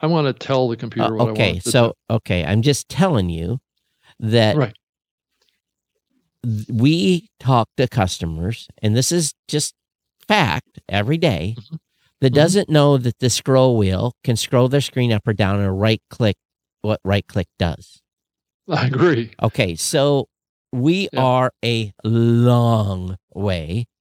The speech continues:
Speaker 2: from anyone using a voice command to record a podcast and publish a podcast. I'm just, uh, you might be able to do it or want to do it,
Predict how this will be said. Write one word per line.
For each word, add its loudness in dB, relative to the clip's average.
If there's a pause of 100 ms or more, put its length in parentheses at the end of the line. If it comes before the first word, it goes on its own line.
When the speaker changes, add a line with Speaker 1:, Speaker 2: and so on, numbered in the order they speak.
(340)
Speaker 2:
from 2
anyone 0 (280)
using 0
a 2
voice 0
command -4 (440)
to 4
record 0
a -2
podcast 0
and -6
publish -2
a -8
podcast. -12
I'm 2
just, 0 (1300)
uh, -4 (480)
you 2
might 0
be 2
able -4
to -4
do -4
it -2 (200)
or 0
want -2
to -2
do -4
it, -4